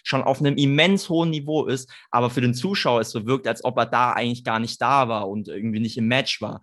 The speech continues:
Ich würde sogar behaupten, dass er im ersten Satz gar nicht so viel schlechter gespielt hat als Ende vom vierten, wo er Nadal klar überlegen war, wie du jetzt auch schon sagst, mit der kleinen Verletzung, die sich dann doch eher als größer herausgestellt hat,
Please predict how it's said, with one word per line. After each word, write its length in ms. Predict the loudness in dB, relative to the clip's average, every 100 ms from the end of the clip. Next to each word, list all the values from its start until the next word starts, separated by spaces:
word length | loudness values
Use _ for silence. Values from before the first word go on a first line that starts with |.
| -18 -16
Ich 80 | -4
würde 180 | 0 0
sogar 200 | 2 2
behaupten, 500 | 4 4 2 2 -2
dass 180 | -2 0
er 100 | 0
im 100 | 0
ersten 360 | 0 0 -4
Satz 240 | -6 -6 -4
gar 180 | -2
nicht 180 | -2 -4
so 220 | -4 -2
viel 220 | -2 -2 -2
schlechter 380 | -2 -2 -2
gespielt 460 | -4 -4 -2 -2 -2
hat 160 | -2 0
als 180 | 0
Ende 240 | 0 2 2
vom 260 | 0 -4
vierten, 400 | 0 0 2 0
wo 100 | 2
er 160 | 2 0 -6 -8
Nadal 420 | -4 -2 2 0
klar 260 | 0 0 0
überlegen 460 | 0 -2 0 0
war, 160 | -2 -6
wie 60 | -6
du 80 |
jetzt 180 | -6 -6
auch 120 | -10
schon 200 | -6 -2
sagst, 320 | 2 0 0 -4
mit 140 | -2
der 100 | -4
kleinen 280 | -2 -4 -2
Verletzung, 540 | -2 -2 0 -2 -2 -4 -20 _ -6
die 100 | -4
sich 160 | -2
dann 180 | 0 0
doch 240 | 2 -2 -2
eher 220 | -2 0
als 240 | -4 -6
größer 340 | -2 0 2 0
herausgestellt 760 | 0 0 0 -2 -4 -2 -2
hat, 200 | -2 -4